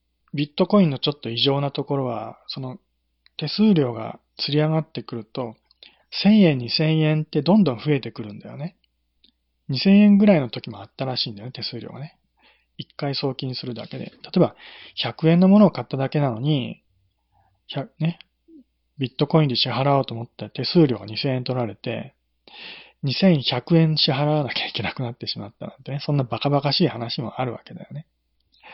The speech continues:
うん。そ-、まあ、そん-、まあ、そういう非常に使いづらいところもあるわけだよね、ビットコインっていうのはね。うん。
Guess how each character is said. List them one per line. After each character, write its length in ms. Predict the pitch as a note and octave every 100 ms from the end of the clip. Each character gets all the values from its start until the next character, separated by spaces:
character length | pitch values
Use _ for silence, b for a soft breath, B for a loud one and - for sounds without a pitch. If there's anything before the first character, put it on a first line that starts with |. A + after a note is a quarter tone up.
| B B B B B B B B _ _ -
う 60 |
ん。 240 | A#2 C3 C#3+ _ _ _ _ _ B B _ _ _ -
そ-、 140 | -
ま 140 | F3+
あ、 40 | D3+
そ 160 | -
ん-、 320 | G3+ G#3 G3+ - G#3 G3 - - -
ま 100 | E3
あ、 40 |
そ 200 | - F#3+
う 60 | G3
い 120 | F#3+
う 20 |
非 100 | -
常 80 | F3+
に 120 | F3
使 400 | - - - F3
い 80 | F3
づ 160 | E3 E3+
ら 160 | F#3+
い 560 | D3 A2+ - - G3+ G3
と 80 | -
こ 140 | C#3+
ろ 60 | C#3+
も 260 | A2+ A#2 C3+
あ 40 |
る 100 | B2
わ 140 | B2 -
け 100 | D3
だ 100 | A#2+
よ 80 | B2
ね、 80 | C3+
ビ 120 | A#2+
ッ 40 | _
ト 120 | B2+
コ 140 | B2+
イ 60 | A2
ン 20 |
っ 20 | - _
て 80 | -
い 60 | -
う 80 | -
の 80 |
は 120 | A2+ C3+
ね。 260 | E3 F3+ _ _ _ _ _ _
う 20 | -
ん。 320 | G3+ -